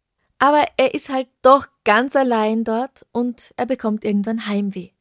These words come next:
Irgendwann ruft er immer öfter Freunde und Familie in der Schweiz und in Italien an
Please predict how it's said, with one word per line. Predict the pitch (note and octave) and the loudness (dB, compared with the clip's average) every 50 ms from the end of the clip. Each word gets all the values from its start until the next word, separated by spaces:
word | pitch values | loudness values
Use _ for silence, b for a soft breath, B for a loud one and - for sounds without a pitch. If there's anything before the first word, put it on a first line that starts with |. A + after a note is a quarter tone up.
| _ _ _ _ _ _ _ _ _ _ _ _ | _ _ _ _ _ _ _ _ _ _ _ _
Irgendwann | _ A#3+ C#4 D#4+ E4+ D#4 D4+ D4 C#4 | _ 0 0 0 0 -2 -4 -4 -4
ruft | C4+ C#4+ C#4+ - - | -4 -8 -8 -6 -6
er | C#4 - - | -6 -6 -6
immer | E4 F4 F4 D#4+ - - | -4 -2 -2 -2 0 -2
öfter | B3 C4+ - - C#4 C4 | -4 -4 -4 -6 -8 -8
Freunde | - - G#3+ A3 A3+ A#3 A#3 A#3+ G#3 | -6 -2 0 0 2 2 0 0 -2
und | A3+ A3+ | -2 -4
Familie | - A3+ G#3+ G3+ G#3 A3 A#3 A3+ A3 A#3 A#3 - | -4 -4 -4 -4 -4 -4 -4 -2 -2 0 0 0
in | - G3+ G3+ | -2 -4 -4
der | G3+ G3+ | -4 -6
Schweiz | G3 - - G3+ G#3 A3+ A#3 - - | -6 -6 -4 -4 -2 -2 -4 -4 -4
und | G#3+ G#3 G3+ | -4 -2 -2
in | G#3 G3 | -2 -2
Italien | G3 G3 - - G#3 A3 A3 G#3+ G#3 G3+ G3 | -4 -6 -6 -6 -6 -4 -2 -2 -4 -4 -4
an | G3+ G3+ G3+ G3+ G3+ | -4 -4 -4 -4 -4